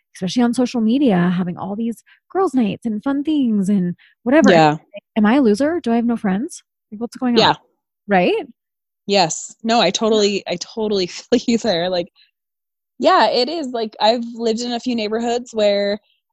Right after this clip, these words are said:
Speaker 2: I've made really good friends with people, and there have been girls' trips and there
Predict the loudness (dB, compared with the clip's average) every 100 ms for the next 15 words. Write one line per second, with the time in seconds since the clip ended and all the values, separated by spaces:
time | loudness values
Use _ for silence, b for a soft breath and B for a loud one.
0 | -2 0 0 0 0 0 -2 -2 -2 -2
1 | -4 -6 -4 -2 0 2 4 4 2 0
2 | 0 0 0 0 -2 0 0 -2 -4 -4